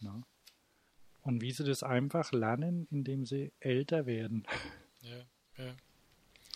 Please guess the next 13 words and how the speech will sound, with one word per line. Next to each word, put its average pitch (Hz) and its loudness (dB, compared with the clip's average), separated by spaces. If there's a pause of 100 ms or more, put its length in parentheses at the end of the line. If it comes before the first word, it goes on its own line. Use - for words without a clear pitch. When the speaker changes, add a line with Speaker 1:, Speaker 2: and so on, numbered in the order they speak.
(680)
Speaker 2:
Ja, 143 6
und, 139 -2
und, 147 -10 (960)
und 147 -10
Glück 165 2
haben 135 6
und 139 -2
überleben. 160 10 (880)
Speaker 1:
Ja, 110 2
ja. 185 4 (1300)
Also 131 2 (240)
deswegen, 151 4
ähm, 135 4